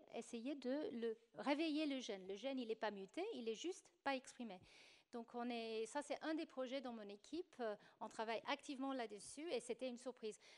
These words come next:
Nous, on imaginait que c'était que le X qui s'inactivait comme ça. Voilà. Mais il y a d'autres gènes et c'est des gènes qui sont importants dans les maladies. Donc ça, c'est la première question. L'autre question, la marque. <laughs> Alors, la marque, oui.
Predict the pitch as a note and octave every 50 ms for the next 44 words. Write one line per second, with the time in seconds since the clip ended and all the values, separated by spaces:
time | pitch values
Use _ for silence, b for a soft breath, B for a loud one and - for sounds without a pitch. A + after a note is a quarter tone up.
0 | B B - B3 C#4+ D4+ C4+ B3+ A#3 A3 A3 G#3 G3+ A#3 A#3+ D4 D#4+ - C4+ A#3+
1 | - B3 - A#3+ A#3 - C4 C4+ B3 A#3+ G3+ C4+ C#4 - - - C4 - - A#3+
2 | G#3+ G#3 G3+ - - G3 A3 A3+ - F#3+ F#3+ - - E3+ F#3+ F3 G3 G3 F3+ D#3+
3 | - - G3+ G3 A#3 C4 C#4+ - - G3+ G3 G#3+ A3 G3 A#3 A3+ - - G#3+ G#3+
4 | F#3 G#3 G#3+ B3 D4 D4 C4+ - G#3 F#3 - G#3+ F#3 G3+ G3 F#3 A#3+ C4 C4+ -
5 | - - - G3+ G3 - - A#3+ A#3+ - A#3 G#3+ - - C4 B3+ A#3+ A3 G3 G3
6 | F#3+ F#3 F3+ F3+ F3+ F3 - - - F3+ - B B B B B B B B B
7 | B B - G3+ - C#4 C4 - C4 A#3 A3 - - A3 G#3 F#3+ - - - -
8 | - - - B3 C4 E4 - _ _ _ _ _ _ _ _ _ _ _ _ -
9 | - _ - A3 C4+ D#4+ D#4+ - D#4 - C4 A#3+ - - - D4+ F4 G4 G4 B
10 | B B B B B B B B - G#3 A3+ B3 A#3 - F3 E3 - - - -
11 | - - - - C4 G3+ - - - - - - - - - - - - - -
12 | - _ _ - D4+ D#4 D4 C4+ A#3 G#3+ G3+ F#3+ G#3 B3+ C4+ B3 A3 F#3+ F3+ -
13 | - - - - - - - B3 B3+ A#3+ A3